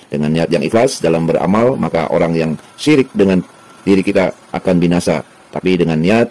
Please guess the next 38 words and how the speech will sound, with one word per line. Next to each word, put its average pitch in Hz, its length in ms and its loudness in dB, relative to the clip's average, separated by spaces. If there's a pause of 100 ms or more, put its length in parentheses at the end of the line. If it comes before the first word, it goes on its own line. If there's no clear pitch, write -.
(280)
tidak 104 300 2
membinasakan 87 760 0
musuh 80 320 -4
kita 80 220 -2
tersebut 101 320 0
ya, 82 160 0
jangan 76 240 -4
ada 76 80 -4
niat - 100 -6
sama 73 160 -6
sekali, 95 220 2
kita 101 180 0
amal-amal 90 460 0
saja 85 340 2 (380)
ya. 76 160 -6 (680)
Terus 131 240 4
yang 131 80 6
keempat, 120 300 2 (340)
jika 123 160 4
orang 156 300 6
lain 135 100 4
memusuhi 117 400 4
kita 95 320 0
ya, 85 140 -6 (260)
dengan 98 320 4
kebodohannya, 95 640 2
dengan 82 240 -2
sifat 92 240 0
marah-marahnya, 90 720 -2
tiba-tiba 90 340 0
dia 90 220 2
memberi 85 320 -2 (240)
kita, 85 320 -2 (960)
eh, 87 300 -2
membenci 92 320 0
kita 123 240 4
gitu 82 240 0
ya, 95 40 -4